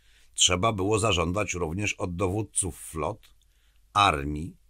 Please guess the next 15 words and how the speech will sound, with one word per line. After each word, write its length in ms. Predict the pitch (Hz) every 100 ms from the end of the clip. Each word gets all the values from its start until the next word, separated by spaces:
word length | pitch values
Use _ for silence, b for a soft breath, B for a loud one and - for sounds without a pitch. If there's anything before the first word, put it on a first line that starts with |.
| -
i 100 | 101
flotylli 800 | - 104 87 104 87 65 65 -
oraz 260 | 104 98 92
okrętów 480 | 90 110 107 95 82
wojskowych, 680 | 90 - 85 65 69 101 _ _ b b b b
żeby 320 | - 107 104 117
oni 320 | 104 95 76
także 440 | 104 104 101 170
stworzyli, 640 | - - 98 78 90 78 95
wyposażyli 840 | 120 101 - 92 80 90 104 -
i 60 | 113
ukryli 480 | 101 - 92 101 120
swoje 300 | - 95 90
stanowiska 580 | 85 76 82 101 -
dowodzenia. 680 | 95 95 98 80 57 50 50